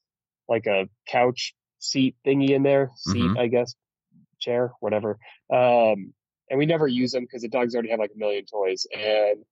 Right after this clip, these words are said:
Speaker 1: um, he, like, grabbed all the toys out, threw 'em on the bed,
Speaker 2: <laughs>
Speaker 1: grabbed the bed, put it up in the bed, and he, like,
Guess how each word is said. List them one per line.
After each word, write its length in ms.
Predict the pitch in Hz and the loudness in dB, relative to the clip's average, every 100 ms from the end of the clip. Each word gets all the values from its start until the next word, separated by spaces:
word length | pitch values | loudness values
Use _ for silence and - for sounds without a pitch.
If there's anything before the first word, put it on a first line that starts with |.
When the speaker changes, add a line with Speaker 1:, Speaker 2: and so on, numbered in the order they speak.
| _ _ _ 113 | _ _ _ 0
Speaker 1:
um, 640 | 107 104 101 92 92 - _ _ _ _ _ | 2 4 4 4 2 -6 _ _ _ _ _
he, 220 | - 131 | -4 2
like, 280 | 127 120 110 _ _ _ _ 131 | 4 4 0 _ _ _ _ -6
grabbed 280 | 147 127 120 | 0 2 4
all 200 | 131 151 | 2 2
the 80 | 147 | 0
toys 380 | 147 123 120 110 | 0 2 2 0
out, 260 | 104 101 | -2 -2
threw 180 | 127 131 | -4 -2
'em 100 | 127 | 2
on 140 | 127 120 | 0 0
the 60 | |
bed, 320 | 110 107 104 | -2 0 0
Speaker 2:
<laughs> 80 | 110 | -2
Speaker 1:
grabbed 380 | 147 131 143 - | 0 0 0 -4
the 80 | 127 | -8
bed, 320 | 135 131 127 120 - - | -4 -2 -2 -6 -10 -2
put 120 | 135 | 0
it 100 | 127 | 2
up 160 | 123 | 0
in 80 | 127 | -4
the 80 | 117 | -6
bed, 300 | 110 107 107 - _ _ - | -2 -2 -2 -10 _ _ -6
and 340 | 123 120 120 117 | -2 0 0 -4
he, 200 | 123 131 | -4 0
like, 320 | 123 117 113 | 2 2 0